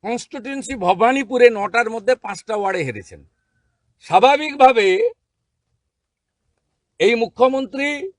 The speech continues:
শহর এলাকায় শিক্ষিত সচেতন লোকের কাছে রিজেক্ট হয়েছেন, তাই তিনি ইমেজ সেভ করার জন্য এসব জিনিস করছেন। এর কোনো লাভ নেই। আমি এক্ষুনি আপনাকে বলতে পারি, হামিদুর রহমান বলে যে চোপড়ার বিখ্যাত এমএলএ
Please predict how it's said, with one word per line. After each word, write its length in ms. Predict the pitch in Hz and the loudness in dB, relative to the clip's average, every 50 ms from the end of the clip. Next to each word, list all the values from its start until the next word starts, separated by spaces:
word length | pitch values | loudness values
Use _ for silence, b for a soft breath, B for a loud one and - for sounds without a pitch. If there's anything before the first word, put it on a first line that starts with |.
| _ _ _ _ _ _ _ _ _ | _ _ _ _ _ _ _ _ _
শহর 360 | - - 170 185 185 220 254 262 | -8 -2 0 4 4 6 6 6
এলাকায় 460 | 254 254 254 254 254 - 254 262 269 254 - - | 4 4 4 2 2 2 2 0 0 -2 -6 -14
শিক্ষিত 380 | 214 190 _ _ - 226 - 247 247 233 | -20 -20 _ _ -20 -4 -2 -2 -2 -2
সচেতন 420 | - 196 202 - 214 185 233 233 226 208 185 | -6 -12 -14 -14 -14 -12 -12 -12 -10 -10 -12
লোকের 220 | 190 160 220 202 180 | -12 -12 -14 -10 -8
কাছে 160 | 220 220 196 247 | -8 0 0 0
রিজেক্ট 360 | 214 190 214 196 269 254 - - | 0 0 0 0 0 0 0 -6
হয়েছেন, 280 | 139 117 - - 76 - _ _ _ _ _ _ _ _ _ _ _ _ _ _ _ _ - | -12 -12 -12 -16 -20 -20 _ _ _ _ _ _ _ _ _ _ _ _ _ _ _ _ 0
তাই 120 | 147 202 226 | 2 2 2
তিনি 260 | - 233 240 247 269 269 254 240 202 | 0 -2 -4 -4 -4 -4 -4 -4 -2
ইমেজ 220 | 202 226 254 - - - | 0 0 0 0 -2 -4
সেভ 140 | - 208 - _ _ 202 | -6 -6 -6 _ _ -4
করার 220 | 202 196 196 190 156 | -4 -4 -4 -4 -8
জন্য 160 | 170 190 220 226 185 | -10 -10 -10 -12 -12
এসব 160 | - - 190 151 147 | -12 -14 -14 -12 -12
জিনিস 200 | 165 170 170 - - | -12 -12 -12 -14 -14
করছেন। 380 | _ 139 139 - - 202 240 240 415 330 _ _ _ _ _ _ _ _ _ _ _ | _ -12 -12 -8 -4 -4 -4 -4 -6 -12 _ _ _ _ _ _ _ _ _ _ _
এর 80 | 160 170 165 | -12 -6 -4
কোনো 140 | 262 277 285 | -2 0 2
লাভ 240 | 269 262 254 254 262 196 226 | 4 6 6 6 4 2 -2
নেই। 120 | 190 160 151 165 | -6 -6 -6 -6
আমি 100 | 208 240 | -4 -6
এক্ষুনি 300 | 240 - - 240 269 294 | -6 -6 -6 -8 -4 -2
আপনাকে 320 | 294 277 - 262 269 254 262 247 240 | -2 -2 -2 -4 -2 -2 0 0 0
বলতে 180 | 220 180 214 202 | 0 -2 -4 -4
পারি, 160 | 208 214 220 | -2 -2 0
হামিদুর 420 | - 175 190 202 196 180 202 180 196 | 0 0 -2 -4 -6 -6 -4 -2 -2
রহমান 260 | 185 175 175 180 185 165 | -4 -4 -4 -8 -10 -10
বলে 120 | 180 180 180 170 | -10 -10 -10 -10
যে 60 | 175 | -12
চোপড়ার 360 | 147 170 165 131 160 165 160 143 135 | -12 -12 -10 -10 -10 -10 -10 -12 -16
বিখ্যাত 300 | 123 _ - 151 135 - | -16 _ -10 -10 -8 -8
এমএলএ 380 | 156 143 127 127 123 110 87 | -10 -10 -8 -8 -10 -10 -12